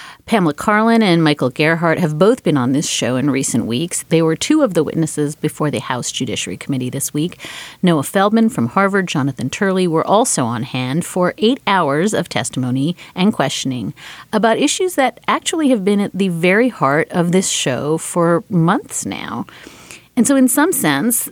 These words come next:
this felt like the perfect opportunity to just stop,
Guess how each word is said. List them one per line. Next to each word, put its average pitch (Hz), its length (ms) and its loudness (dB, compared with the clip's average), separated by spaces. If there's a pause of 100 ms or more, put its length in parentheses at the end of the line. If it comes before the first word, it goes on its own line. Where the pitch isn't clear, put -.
this 208 320 2
felt 180 300 2
like 160 160 0
the 165 480 0
perfect - 400 -2
opportunity 135 580 -2
to 117 120 -10
just 117 240 -6
stop, 156 500 0